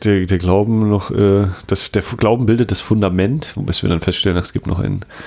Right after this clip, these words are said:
es geht noch ein bisschen tiefer in den Keller. Ähm, ja, also schon ein sehr spezielles Gebäude. Und was du ja sagtest zu ihm hier, dass er, äh, quasi auch,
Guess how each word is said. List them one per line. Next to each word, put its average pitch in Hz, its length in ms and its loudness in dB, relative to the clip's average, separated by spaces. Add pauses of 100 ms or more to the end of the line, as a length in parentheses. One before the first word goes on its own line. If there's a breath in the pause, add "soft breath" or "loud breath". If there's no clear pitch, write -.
(320 loud breath)
es - 60 -20
geht 110 120 -2
noch 85 80 2
ein 90 100 2
bisschen 90 220 -2
tiefer 110 320 -2
in 98 60 0
den 87 140 -2
Keller. 117 320 0 (1120 loud breath)
Ähm, 98 720 2 (1300)
ja, 107 220 4
also 104 160 2
schon 117 140 0
ein 110 200 0
sehr 104 600 2 (580)
spezielles - 920 -2
Gebäude. 120 800 2 (1200 loud breath)
Und 92 100 0
was 107 140 0
du 123 80 4
ja 127 100 4
sagtest - 340 -2
zu 135 80 -4
ihm 123 180 -2
hier, 123 120 2
dass - 160 -4
er, 104 800 2
äh, - 40 -20
quasi 101 240 0
auch, - 340 -4